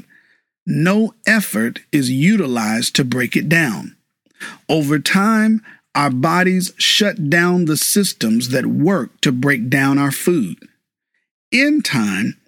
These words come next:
we work less and feel more, and feel more, and feel more. And then,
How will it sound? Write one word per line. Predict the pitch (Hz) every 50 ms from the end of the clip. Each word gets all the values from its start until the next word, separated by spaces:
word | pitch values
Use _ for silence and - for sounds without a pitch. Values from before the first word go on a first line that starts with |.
| - _ _ -
we | 139 143 139
work | 135 127 127 135 156 185 220 220 190 -
less | 175 175 185 190 185 185 196 185 - - - - - _ _ _ _ _ _ _ _ _ _ -
and | 120 120 110 113
feel | - - - - 170 156 160 165 165 165
more, | 156 147 135 127 104 87 87 98 - - - _ _ _ _ _ _ _ _ _ _ _ -
and | 131 127 117 107 95
feel | - - - - 156 156 160 165 165 165
more, | 160 156 147 139 110 90 80 76 - - - _ _ _ _ _ _ _ _ _ -
and | - 139 123 104 95 -
feel | - - - 156 147 156 165 160 160 151
more. | 156 147 147 131 107 85 80 - - - _ _ _ _ _ _ _ _ _ _ _ _ _ -
And | 151 139 123 123 110
then, | 131 143 151 156 165 170 175 175 -